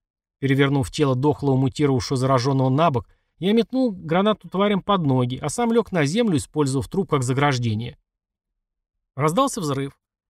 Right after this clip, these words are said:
Выждав несколько секунд, приподнялся на руках и, убедившись, что среди поднятой пыли нет ни одной живой твари,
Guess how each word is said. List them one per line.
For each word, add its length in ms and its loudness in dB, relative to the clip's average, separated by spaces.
Выждав 420 0
несколько 360 -4
секунд, 360 -6
приподнялся 640 0
на 80 0
руках 380 -2
и, 20 2
убедившись, 420 -2
что 140 -10
среди 280 -4
поднятой 460 -2
пыли 280 0
нет 220 -2
ни 60 -2
одной 240 0
живой 280 0
твари, 380 -2